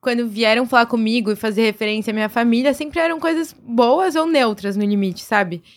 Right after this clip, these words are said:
Então, isso pra mim sempre foi legal. E, assim, os valores que meus pais me passaram,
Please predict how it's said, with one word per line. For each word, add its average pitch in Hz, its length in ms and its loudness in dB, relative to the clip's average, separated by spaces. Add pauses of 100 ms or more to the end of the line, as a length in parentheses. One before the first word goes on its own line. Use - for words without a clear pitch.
(160)
Então, 277 300 0
isso - 160 -4
pra 294 140 0
mim 294 160 -4
sempre 302 200 -6
foi 330 120 0
legal. 254 520 2
E, 233 180 0
assim, 233 360 -4 (260)
os 220 140 -6
valores 233 520 2
que - 80 -14
meus 247 220 -2
pais 220 240 0
me 220 100 -2
passaram, 196 720 0